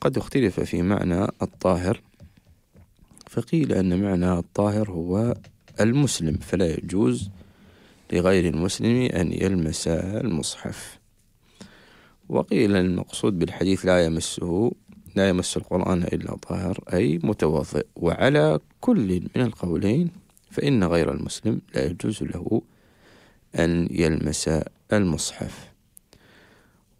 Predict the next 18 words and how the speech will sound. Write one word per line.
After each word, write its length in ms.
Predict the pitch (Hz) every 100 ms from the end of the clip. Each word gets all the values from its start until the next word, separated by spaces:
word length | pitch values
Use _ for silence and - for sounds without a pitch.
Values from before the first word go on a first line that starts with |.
| _ _ -
وبناء 1120 | 101 95 90 92 90 92 139 151 95 82 85 -
على 140 | 85
هذا 540 | 78 87 82 87 - 226 _ _ _ _ - -
لا 180 | 175 151
يكون 380 | 95 - 107
ما 360 | 90 82 85 113
تقرأه 720 | - - - - 80 92 123 -
هو 100 | -
المصحف، 520 | 120 90 - 135 - _ -
وإنما 440 | 220 202 123 170
يكون 520 | 107 90 - 101 120 147 - _ - - _ _ _ - _ - - _ _ _ _ _ _ - -
كتاب 420 | 123 143 123 127
تفسير 800 | - 117 - - 135 85 80 80 - _
يغلب 420 | 113 113 87 80 73
عليه 560 | - 82 90 95 110 135
التفسير، 600 | - - - - - -
فإذا 380 | - 190 127
كان 420 | 92 - 85 82